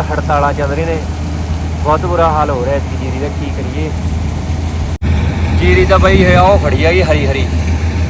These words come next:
ਉਸੇ ਨੂੰ ਕਹਿੰਦੇ ਨੇ ਅਸਲੀ ਜੀਰੀ ਦਾ, ਪਿਓਰ ਜੀਰੀ ਦਾ ਪੀਲੀ ਉਸ਼ੀ ਆ ਅਸਲ। ਆਹ ਪਿਛਲੀ ਵਾਰ ਮੁੱਛਲ ਨੇ ਵੀ ਘਰ ਭਰਤੇ, ਐਤਕੀ ਦਾ ਲੋਕੋ ਮੈਨੂੰ ਲੱਗਦਾ ਮੰਦੀ ਹਾਲ ਹੈ ਬਾਈ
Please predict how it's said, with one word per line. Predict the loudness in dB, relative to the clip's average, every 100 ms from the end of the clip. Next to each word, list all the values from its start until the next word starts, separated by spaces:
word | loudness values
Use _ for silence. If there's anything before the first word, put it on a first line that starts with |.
| 0 0 0
ਉਸੇ | 2 0
ਨੂੰ | 0 0
ਕਹਿੰਦੇ | 0
ਨੇ | 2 2
ਅਸਲੀ | 2 2
ਜੀਰੀ | 2 2
ਦਾ, | 2
ਪਿਓਰ | 4 4 4 4
ਜੀਰੀ | 2
ਦਾ | 2
ਪੀਲੀ | 0 -2 -2
ਉਸ਼ੀ | -2 -2 -2 0
ਆ | 0
ਅਸਲ। | 0
ਆਹ | 0 0 -4 -4 -4 -4 -4 -4 -4 -4 -4 -2 -2
ਪਿਛਲੀ | -2 0 0
ਵਾਰ | 2 2 2
ਮੁੱਛਲ | 0 -2 -2 0
ਨੇ | 0
ਵੀ | 0
ਘਰ | 0 2
ਭਰਤੇ, | 0 0 0 0
ਐਤਕੀ | 0 0 -2
ਦਾ | 0 0
ਲੋਕੋ | -2 -2 -4
ਮੈਨੂੰ | -2 -2
ਲੱਗਦਾ | 0 0
ਮੰਦੀ | -2 -4 -4
ਹਾਲ | -2 -2
ਹੈ |
ਬਾਈ | -2 -4